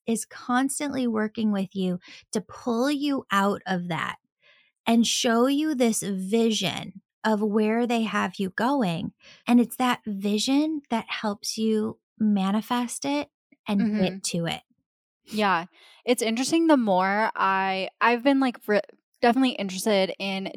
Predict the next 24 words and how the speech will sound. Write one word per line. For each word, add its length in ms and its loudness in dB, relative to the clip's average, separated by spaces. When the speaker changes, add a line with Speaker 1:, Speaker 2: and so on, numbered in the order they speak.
Speaker 2:
different 580 -2
sides 540 2
of 220 -2
spiritualism 540 4
and 200 2
different 280 -4
modalities 760 2
and 80 -4
different 240 -6
ideas 500 -2
for 500 0
quite 200 6
a 60 8
while, 420 4
but 380 4
I, 540 2
I 200 4
w-, 180 -2
I 120 8
would 120 8
say 300 10
I 320 8
am 180 0
more, 520 2